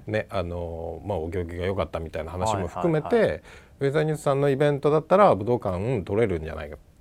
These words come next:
Speaker 2: かなっていうふうに言ってましたよ。
Speaker 1: あ、あ、そのレギュレーション的に？
Speaker 2: 武道館さんは
Speaker 1: ええ。
Speaker 2: 選ぶんですよ。
Speaker 1: そうだよね。
Speaker 2: イベントを。
Speaker 1: そうだよね。
Speaker 2: はい、はい、はい。
Speaker 1: あ。
Speaker 2: そう。なので、あの、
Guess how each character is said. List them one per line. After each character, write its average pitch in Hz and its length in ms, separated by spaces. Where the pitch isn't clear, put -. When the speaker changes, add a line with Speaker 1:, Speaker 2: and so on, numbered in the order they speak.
Speaker 2:
か 123 100
な 180 100
っ - 40
て - 200
い - 20
う - 40
ふ - 40
う 107 60
に 82 140
言 - 80
っ - 20
て 82 60
ま 85 80
し - 60
た - 60
よ。 - 80
Speaker 1:
あ、 - 40
あ、 - 80
そ - 160
の 147 100
レ 143 140
ギ 175 120
ュ - 20
レ 240 100
ー - 40
シ 240 80
ョ 233 40
ン 226 60
的 220 200
に？ 247 200
Speaker 2:
武 170 120
道 359 160
館 139 260
さ 113 120
ん 98 160
は 123 260
Speaker 1:
え 113 180
え。 147 40
Speaker 2:
選 240 100
ぶ 135 100
ん - 20
で - 60
す - 40
よ。 73 160
Speaker 1:
そ 311 180
う 254 40
だ 170 100
よ 98 60
ね。 117 40
Speaker 2:
イ - 20
ベ 101 160
ン 85 40
ト 92 100
を。 87 200
Speaker 1:
そ 247 180
う 185 40
だ 120 100
よ 76 80
ね。 80 80
Speaker 2:
は 95 100
い、 78 40
は 73 40
い、 73 80
は 82 80
い。 - 20
Speaker 1:
あ。 160 140
Speaker 2:
そ - 140
う。 - 40
な 175 160
の - 20
で、 131 160
あ 175 140
の、 196 220